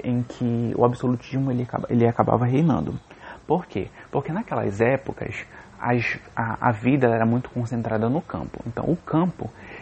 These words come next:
ele era a fonte de vida da maioria das pessoas. Se você tem terras, você tem poder. As pessoas eram muito cultivadas ao campo para uma cultura de subsistência.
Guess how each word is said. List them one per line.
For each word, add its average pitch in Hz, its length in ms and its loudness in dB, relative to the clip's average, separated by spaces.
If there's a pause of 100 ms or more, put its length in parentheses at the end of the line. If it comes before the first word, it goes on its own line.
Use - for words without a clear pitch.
(100)
ele 123 320 2
era 120 160 0
a 127 160 -6
fonte 127 640 0 (280)
de 127 100 4
vida 113 500 2 (120)
da 151 100 2
maioria 147 360 2
das 143 120 0
pessoas. - 540 -2 (340)
Se - 160 -4
você 117 320 0
tem - 320 -4
terras, 147 480 4
você 117 280 -2
tem 110 140 -6
poder. - 460 -4 (240)
As 123 120 -8
pessoas 123 320 -4
eram 117 200 4
muito 123 300 2
cultivadas 131 600 -2 (300)
ao 143 160 6
campo - 360 0
para - 140 -2
uma 202 120 4
cultura 190 340 0
de - 60 -8
subsistência. 170 840 2